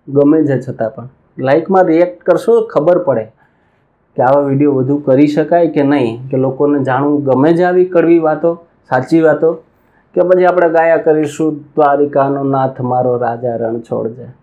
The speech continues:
કમેન્ટમાં આપના પ્રતિભાવ ચોક્કસ આપશો. હું બેવ લિંક મૂકીશ,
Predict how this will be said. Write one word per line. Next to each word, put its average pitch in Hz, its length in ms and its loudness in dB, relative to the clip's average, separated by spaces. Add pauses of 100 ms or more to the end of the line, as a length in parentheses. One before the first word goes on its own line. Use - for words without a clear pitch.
(880)
કમેન્ટમાં 175 460 2
આપના 175 200 2
પ્રતિભાવ 156 520 0
ચોક્કસ - 420 0
આપશો. - 300 -8 (720)
હું 156 420 -2 (100)
બેવ 147 280 2
લિંક 143 360 0 (440)
મૂકીશ, 127 440 -6